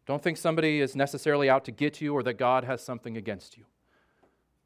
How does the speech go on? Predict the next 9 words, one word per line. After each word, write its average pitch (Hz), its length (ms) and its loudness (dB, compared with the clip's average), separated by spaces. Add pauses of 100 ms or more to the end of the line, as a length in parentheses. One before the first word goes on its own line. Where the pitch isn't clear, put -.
(920)
No, 123 60 -6
this 117 180 -4
is 135 140 -12
life, 147 500 0 (600)
including 131 480 -4
life 123 240 0
as 120 100 -6
God's 110 300 -4
children 95 420 -12